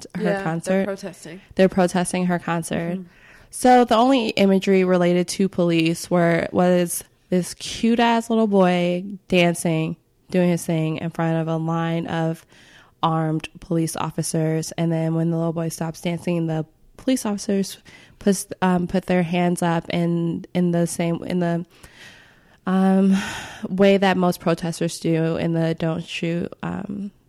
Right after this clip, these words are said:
Speaker 1: within, like, Black Lives Me-, Matter protest.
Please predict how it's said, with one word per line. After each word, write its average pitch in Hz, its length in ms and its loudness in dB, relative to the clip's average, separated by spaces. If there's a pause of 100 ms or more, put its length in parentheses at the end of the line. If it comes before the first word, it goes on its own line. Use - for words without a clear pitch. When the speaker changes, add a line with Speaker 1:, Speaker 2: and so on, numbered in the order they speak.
(380)
Speaker 1:
within, 185 280 2
like, 170 220 0
Black 156 240 -2
Lives 160 320 -2
Me-, 170 220 -4 (260)
Matter 165 520 -2
protest. 165 600 -8